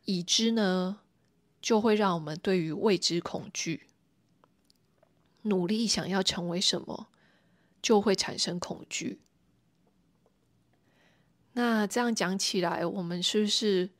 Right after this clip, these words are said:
其实每个人，呃，在从小到大都是生存在恐惧之中呢？害怕自己不够好，害怕自己不善良，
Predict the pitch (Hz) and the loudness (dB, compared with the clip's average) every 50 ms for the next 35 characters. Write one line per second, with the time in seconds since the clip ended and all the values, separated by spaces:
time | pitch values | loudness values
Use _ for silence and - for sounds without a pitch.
0 | _ - - _ _ _ _ _ _ _ _ - - - 214 208 - - - 202 | _ -20 -20 _ _ _ _ _ _ _ _ -6 -6 -4 -2 0 0 0 0 0
1 | 202 196 190 180 170 165 - 185 180 170 170 160 160 - 175 180 202 208 - _ | 0 0 0 -2 -4 -4 -4 -2 -2 -2 -2 -4 -4 -8 -10 -12 -12 -14 -18 _
2 | _ _ _ _ _ _ _ _ _ _ _ _ _ _ _ _ _ _ _ - | _ _ _ _ _ _ _ _ _ _ _ _ _ _ _ _ _ _ _ -8
3 | 202 185 180 - - 233 226 214 208 196 190 185 180 175 175 214 - _ _ _ | -8 -8 -6 -2 -2 0 0 0 0 0 0 -2 -2 -4 -6 -10 -14 _ _ _
4 | _ _ _ _ _ _ _ _ _ - - 196 196 208 214 - 220 180 160 - | _ _ _ _ _ _ _ _ _ -6 -4 -2 -2 0 0 0 -2 -2 -4 -2
5 | - 208 196 185 185 - - 202 196 180 170 165 160 - - _ - 208 202 208 | -2 0 0 0 0 -2 -4 -2 -2 -2 -4 -4 -8 -12 -12 _ -2 -2 -2 0
6 | 202 - - 214 208 - - 202 196 202 208 - - 175 170 175 208 185 180 175 | -2 -2 -2 -4 -4 -2 -2 0 0 0 -2 -4 -6 -8 -6 -4 -6 -6 -6 -6
7 | - - 175 170 180 - - 196 185 - - 165 165 - - 160 160 160 160 170 | -8 -10 -10 -10 -8 -6 -6 -6 -6 -6 -8 -8 -8 -6 -6 -6 -6 -6 -10 -10
8 | 160 147 175 185 - _ _ _ _ _ _ _ _ _ _ _ _ _ _ _ | -10 -10 -10 -12 -14 _ _ _ _ _ _ _ _ _ _ _ _ _ _ _
9 | _ _ _ _ _ _ _ _ _ - - 214 202 196 208 220 202 202 190 - | _ _ _ _ _ _ _ _ _ -8 -4 -4 -4 -2 -2 -2 -2 -2 -4 -6
10 | 208 185 - 160 156 - 196 190 - - 180 - - 220 202 180 185 - 202 160 | -6 -6 -6 -6 -6 -10 -12 -8 -6 -6 -2 2 4 4 4 4 2 -2 -4 -4
11 | - - - - _ _ _ _ _ _ _ _ _ _ _ - 226 214 214 220 | -4 -6 -6 -14 _ _ _ _ _ _ _ _ _ _ _ -6 -6 -4 -2 -2
12 | 208 196 - 208 190 - - 156 - - 165 170 - - 208 185 175 156 151 - | -2 -2 -4 -6 -8 -8 -10 -10 -12 -10 -4 0 0 2 2 0 -2 -4 -6 -8
13 | - - - - 208 | -8 -8 -8 -10 -12